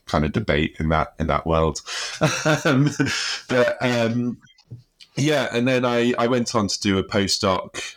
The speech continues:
um, after doing a brief stint in, uh, I actually, between my P H D and my postdoc, I worked in a, a covid testing lab as well. Um, and I just kind of, doing my postdoc, I was kind of reaching a point where I just thought,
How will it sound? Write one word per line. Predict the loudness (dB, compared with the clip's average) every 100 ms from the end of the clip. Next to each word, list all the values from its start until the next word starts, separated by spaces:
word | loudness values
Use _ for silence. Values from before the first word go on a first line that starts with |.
| _
um, | 0 4 4 2 0
after | -2 -2 0 2
doing | 2 2 2
a |
brief | 2 2 2
stint | 0 2 2 0 0
in, | 0 2 0 -2 -2
uh, | -2 0
I | 0
actually, | 0 0 0 0
between | 0 -2 2
my | 0
P | 2 0
H | 0
D | 0
and | 2
my | 2
postdoc, | 0 0 0 -4 -4 -2
I |
worked | 0 -2 -4 -2
in | 0 0
a, | -2 -4 -6
a | -2
covid | 0 0 -2
testing | -2 -2 0 0 2
lab | 0 -2 -10 -10 -8 -10 -14 -4
as | -2 2
well. | 2 2 -2 -8 -20 -20 -20 _
Um, | 0 2 0 0 -2 -4 -8 _ _ _ _ -8 0
and | 0 0 0
I | 0
just | 0 0
kind | 0 2
of, | 0 -2 -8 0
doing | 2
my | 2
postdoc, | 2 0 2 0 -2 0
I | 0
was | 2 0 -4 _ _ _ _ _
kind | -2 0
of | 2
reaching | 0 0 0 0
a |
point | 0 0 0 0
where | 0 2 2
I | 0
just | 0 -2 -2
thought, | 0 0 0